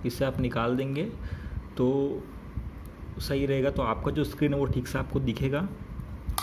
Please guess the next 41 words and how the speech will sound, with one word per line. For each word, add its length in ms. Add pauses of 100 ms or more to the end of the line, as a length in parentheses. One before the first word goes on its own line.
(240)
सामने 360
की 100
तरफ 180
भी 140
एक 80
film 260
लगा 240
है 260
lens 380
के 120
लिए, 260 (920)
उसे 200
भी 100
आपको 220
निकाल 320
देना 200
है। 200 (920)
तो 60
मैं 120
आपको 200
वापस 340
से 60
इसको 180
लगा 220
के 120
दिखा 200
देता 220
हूँ। 560
आपको 220
इसे 140
बंद 240
करना 340
है, 200 (920)
फिर 140
ये 180
जो 140
है 180
इसको 400
यहाँ 260
लाना 280
है 220